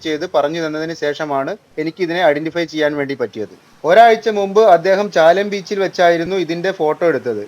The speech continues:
മത്സ്യത്തൊഴിലാളികൾ പറഞ്ഞതിന്റെ അടിസ്ഥാനത്തിലാണ് അദ്ദേഹം ഇവയെ കാണാൻ പോയതും പിന്നീട് വർഷങ്ങൾക്ക് ശേഷം നമ്മുടെ നാട്ടിൽ വരുന്ന ഫ്ലെമിംഗോ പക്ഷിയാണെന്ന് മനസ്സിലാകുന്നതും. അങ്ങനെ വിജേഷേട്ടൻ തന്നെ നമ്മളെയൊക്കെ വിളിച്ച് അറിയിച്ചു ഇങ്ങനെ ഒരു പക്ഷി വന്ന കാര്യം. അതുകൊണ്ട് തന്നെ നമുക്കും ഇവയെ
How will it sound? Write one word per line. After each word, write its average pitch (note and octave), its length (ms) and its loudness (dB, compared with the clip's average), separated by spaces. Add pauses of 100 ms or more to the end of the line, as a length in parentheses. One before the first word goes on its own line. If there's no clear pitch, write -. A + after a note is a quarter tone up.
(240)
മത്സ്യത്തൊഴിലാളികൾ F3+ 760 0
പറഞ്ഞതിന്റെ E3+ 460 -2
അടിസ്ഥാനത്തിലാണ് D#3+ 800 -2
അദ്ദേഹം D#3 400 -4
ഇവയെ D#3+ 320 -2
കാണാൻ D3+ 340 0
പോയതും C#3+ 360 -2 (160)
പിന്നീട് F3 280 -2 (100)
വർഷങ്ങൾക്ക് F#3 540 -2
ശേഷം F3+ 300 -4
നമ്മുടെ E3+ 320 -4
നാട്ടിൽ E3 320 -2
വരുന്ന D#3 320 -2
ഫ്ലെമിംഗോ D#3+ 480 -6
പക്ഷിയാണെന്ന് D#3+ 640 -6
മനസ്സിലാകുന്നതും. B2 680 -4 (300)
അങ്ങനെ E3+ 280 0
വിജേഷേട്ടൻ F#3+ 600 0
തന്നെ G3 220 2
നമ്മളെയൊക്കെ F3 460 0
വിളിച്ച് D#3 300 -2
അറിയിച്ചു C#3+ 380 -2 (160)
ഇങ്ങനെ C#3+ 240 -4
ഒരു D#3+ 120 -2
പക്ഷി C#3 360 -4
വന്ന C3+ 160 -2 (100)
കാര്യം. C3 260 0 (180)
അതുകൊണ്ട് E3+ 360 0
തന്നെ E3 220 0
നമുക്കും D3+ 360 -2
ഇവയെ E3 220 2